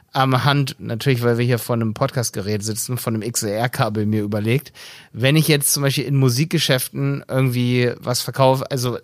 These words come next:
an, wenn Musikgeschäfte meine B two B Endku-, meine B two B Kunden sind, ne, dann könntest du denen beispielsweise ja das Kabel erstmal echt so zuschicken, da muss man dann die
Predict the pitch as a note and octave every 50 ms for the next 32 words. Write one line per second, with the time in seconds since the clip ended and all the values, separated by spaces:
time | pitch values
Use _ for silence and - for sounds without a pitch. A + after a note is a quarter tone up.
0 | _ _ - B2+ C3+ C#3 C3+ B2 - - B2+ B2 B2+ C3+ C3 B2 C#3+ F3 F#3+ -
1 | - - _ - - B2 - C#3 B2+ - - - E3+ F#3 - - B2+ C3 C#3+ D3
2 | C3+ C#3 C3+ C#3+ C3 A#2 A#2+ B2+ C#3 - - C3 C#3+ - - C#3 B2+ - - -
3 | - A#2+ B2 A#2+ A#2 B2 A#2+ A2+ A2+ A#2 A#2 - A#2 F#2 D2+ - - E2 C#2+ C#2+
4 | F#2 G2 A2 B2 - _ _ - - - - - - - _ _ - B2 A#2 A#2+
5 | B2 B2 A#2 - - - - D3 D3 D#3+ D#3+ D#3 - D3+ C#3+ A#2+ C3 C#3+ D3+ D#3+
6 | D#3 - - - - C3 B2+ C#3+ C3 B2+ C3 B2+ C3 B2+ B2 A#2 A#2+ - - -
7 | B2+ B2 C3+ C#3 C3 A#2+ C3+ - C#3 G#2 D2+ A2+ B2 - - - C3 C#3+ - C3+
8 | - - F#3 F#3 - - A2+ F2+ C3+ C#3+ B2+ B2 B2+ C#3 C3+ C#3+ C#3+ C3+ C3+ B2+
9 | C3+ C3+ -